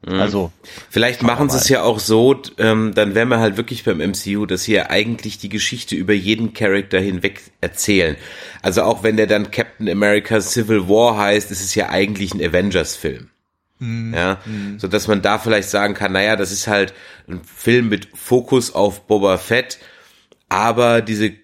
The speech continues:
Speaker 1: Crimson Sun Geschichte, Maul, Chewie, Han et cetera kriegen so viel Screentime,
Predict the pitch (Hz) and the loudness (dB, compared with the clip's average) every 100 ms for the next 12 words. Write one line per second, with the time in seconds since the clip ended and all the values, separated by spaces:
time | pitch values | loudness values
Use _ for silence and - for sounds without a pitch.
0 | - _ 113 113 117 110 117 101 110 123 | -20 _ 0 2 0 -2 -4 -2 -2 -2
1 | 120 110 117 113 - 117 107 104 104 110 | -2 -2 -2 -6 -2 -2 0 2 4 6
2 | 113 110 107 - 120 113 113 113 107 110 | 6 4 2 -2 -4 0 2 2 2 -2
3 | 110 85 98 117 113 104 107 104 - 117 | -2 -4 -4 -2 0 2 2 -2 -4 -6
4 | 104 110 - 117 98 - 110 127 120 104 | -4 -4 -4 -4 -4 -4 -2 -2 -4 -2
5 | 95 95 107 | 0 0 0